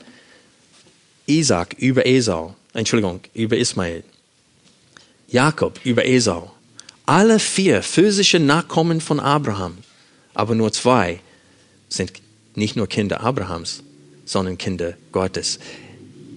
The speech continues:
Achte bitte drauf in Vers acht. Das heißt, nicht die Kinder des Fleisches, die sind Kinder Gottes, sondern die Kinder der Verheißung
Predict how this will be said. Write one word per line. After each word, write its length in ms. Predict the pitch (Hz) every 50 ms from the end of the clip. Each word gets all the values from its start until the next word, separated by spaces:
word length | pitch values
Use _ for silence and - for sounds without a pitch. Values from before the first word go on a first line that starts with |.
| - - -
Achte 320 | - 131 156 - - - 156
bitte 300 | 127 135 123 - - 104
drauf 340 | 101 98 98 101 104 - -
in 80 | 101
Vers 340 | - - 104 101 98 - -
acht. 380 | 120 120 113 95 - - - - - - - - - - - - - - _ _ _ _
Das 220 | - 107 - -
heißt, 240 | 123 120 113 - -
nicht 320 | 113 127 175 196 - - 196
die 80 | 156
Kinder 260 | - - 156 160 156
des 180 | 135 123 117 -
Fleisches, 920 | - - 170 135 156 190 208 202 - - - 101 117 - - - - - - _ _ _ _ _ -
die 160 | 127 151 220
sind 240 | 240 - 208 156 -
Kinder 280 | - - 117 104 95 92
Gottes, 560 | 85 95 90 85 - - 87 80 - - - _ _ _ _
sondern 300 | - - 117 120 123 113
die 80 | 113 -
Kinder 260 | - - 107 104 101
der 140 | 92 95 -
Verheißung 580 | - 92 98 113 127 143 139 - 98 87 82